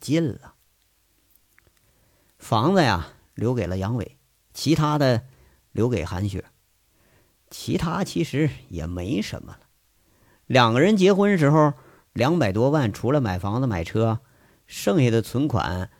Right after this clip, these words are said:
韩雪往店里头投了一大笔，那都成了不动产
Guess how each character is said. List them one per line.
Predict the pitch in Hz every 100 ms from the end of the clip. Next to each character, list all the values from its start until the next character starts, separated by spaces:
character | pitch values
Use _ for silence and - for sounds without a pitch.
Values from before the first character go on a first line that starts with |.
| _ _
韩 | - 139
雪 | 127
往 | 131 98 90
店 | - 160 123
里 | 95
头 | 98 95 95 -
投 | 92 95
了 | 127
一 | 117
大 | 139 139 110
笔， | 87 - _ _ _
那 | 151 180
都 | 190
成 | 190 151
了 | 175
不 | -
动 | 208 190
产 | -